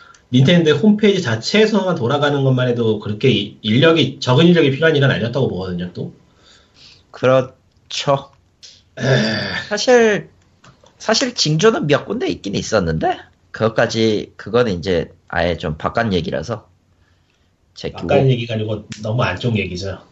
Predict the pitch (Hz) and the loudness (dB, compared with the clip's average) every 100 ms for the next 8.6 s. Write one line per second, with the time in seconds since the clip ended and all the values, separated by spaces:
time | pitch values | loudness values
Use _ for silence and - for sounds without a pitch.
0 | _ - 85 85 90 87 85 76 71 90 | _ -14 -12 -8 -4 -2 -2 -2 0 2
1 | 104 85 - _ _ - 87 80 80 110 | 2 0 -4 _ _ -4 -2 0 0 2
2 | 160 165 151 104 104 113 113 113 95 98 | 4 4 4 2 2 2 0 0 -4 -4
3 | 107 95 98 117 101 98 87 87 87 85 | -6 -6 -6 -4 -4 -6 -8 -12 -12 -10
4 | 78 52 50 _ _ _ - - _ - | -12 -16 -20 _ _ _ -20 -20 _ -20
5 | 165 - - - 120 107 110 95 92 101 | -20 -20 -18 -8 -6 -4 -4 -4 -4 0
6 | 101 110 98 - 113 - - - 127 151 | 0 0 -2 -2 -2 -2 -4 -2 0 0
7 | 139 143 135 127 95 87 - - 104 98 | 2 2 2 0 -6 -14 -18 -12 -10 -8
8 | 104 107 98 90 87 | -6 -6 -6 -8 -10